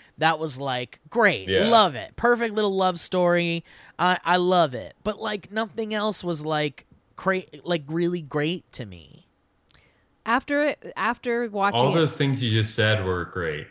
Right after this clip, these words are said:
Speaker 1: Yeah.
Speaker 3: <laughs>
Speaker 1: Yeah, I
Speaker 3: Uh,
Speaker 1: agree.
Speaker 3: Steve and I
Speaker 2: And then the
Speaker 3: talked
Speaker 2: episode was over.
Speaker 3: Right.
Speaker 1: Yeah.
Speaker 3: Steve and I talked after watching it, and we
Speaker 2: Okay.
Speaker 3: said,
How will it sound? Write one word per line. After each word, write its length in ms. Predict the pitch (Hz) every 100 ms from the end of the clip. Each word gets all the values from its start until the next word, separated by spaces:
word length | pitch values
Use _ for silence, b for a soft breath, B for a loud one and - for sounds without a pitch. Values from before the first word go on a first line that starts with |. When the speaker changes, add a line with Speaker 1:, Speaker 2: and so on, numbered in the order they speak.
| _
Speaker 1:
Yeah. 420 | - 370 - - - 440 -
Speaker 3:
<laughs> 200 | - -
Speaker 1:
Yeah, 260 | 240 240 -
I 160 | 214
Speaker 3:
Uh, 60 | 247
Speaker 1:
agree. 400 | 185 170 208 - _ -
Speaker 3:
Steve 360 | - - 262 269
and 100 | 247
I 80 |
Speaker 2:
And 100 | 226 135
then 120 | 135
the 120 | 135
Speaker 3:
talked 120 | 117
Speaker 2:
episode 360 | 113 120 117 95
was 160 | 90 90
over. 420 | 82 80 78 - - _ _ -
Speaker 3:
Right. 300 | 170 170 -
Speaker 1:
Yeah. 460 | - 165 147 98 - B B B -
Speaker 3:
Steve 260 | - 247
and 100 | 262
I 60 | 269
talked 280 | 254 247 247
after 200 | 233 226
watching 380 | 202 196 214 196
it, 60 |
and 100 | 170
we 80 | 190
Speaker 2:
Okay. 80 | -
Speaker 3:
said, 340 | 196 185 165